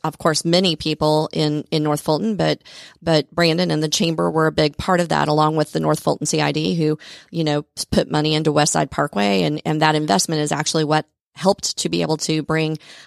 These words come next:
uh, Avalon up from the ground. Again, Gwinnett Tech, directly across the street.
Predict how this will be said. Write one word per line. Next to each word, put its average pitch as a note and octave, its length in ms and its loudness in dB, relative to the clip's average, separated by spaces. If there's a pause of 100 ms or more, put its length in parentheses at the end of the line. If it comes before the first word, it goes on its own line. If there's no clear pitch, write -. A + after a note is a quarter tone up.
(100)
uh, E3 200 -2
Avalon D#3+ 380 4
up D3+ 120 -2
from E3 140 -2
the D#3 80 0
ground. F3+ 440 2
Again, D#3+ 360 0
Gwinnett D#3+ 420 0
Tech, E3 440 -2
directly D#3+ 400 2
across D#3 320 -4
the D#3 80 -6
street. F3 400 -2